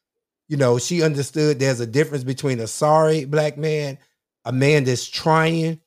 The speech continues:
and then a man who has reached the pinnacle or, or is living in his purpose, and women the same way.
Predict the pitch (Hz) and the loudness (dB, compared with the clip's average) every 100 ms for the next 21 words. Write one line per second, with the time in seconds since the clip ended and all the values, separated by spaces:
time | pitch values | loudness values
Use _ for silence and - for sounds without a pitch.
0 | _ _ _ _ - 139 131 147 123 123 | _ _ _ _ -8 -4 0 0 0 2
1 | 147 147 147 139 139 120 110 113 139 139 | 2 4 2 0 0 2 0 -2 -4 -4
2 | - 120 147 120 107 92 - _ - 127 | -10 -6 -4 -4 -4 -14 -20 _ -8 -6
3 | 131 - 135 117 123 165 151 135 131 139 | -4 -4 -4 -4 -2 -2 -2 -4 -6 -6
4 | 127 135 - 151 139 107 95 - _ _ | -4 -6 -4 -4 -4 -8 -18 -20 _ _
5 | _ _ 160 147 123 160 165 147 135 143 | _ _ -8 -6 0 2 2 0 0 0
6 | 147 143 139 117 101 | 0 2 2 0 -4